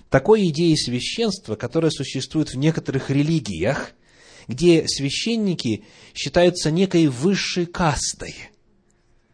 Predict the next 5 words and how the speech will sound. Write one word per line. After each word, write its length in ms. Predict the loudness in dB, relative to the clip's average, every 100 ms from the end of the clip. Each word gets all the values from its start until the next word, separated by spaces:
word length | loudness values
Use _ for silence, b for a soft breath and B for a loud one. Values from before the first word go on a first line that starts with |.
| b b b b
которая 380 | 0 2 4 4
может 320 | 2 2 0
управлять 640 | 0 2 2 2 2 0
обычным 520 | 0 0 0 -2 -4 0
народом, 600 | 2 2 2 0 -4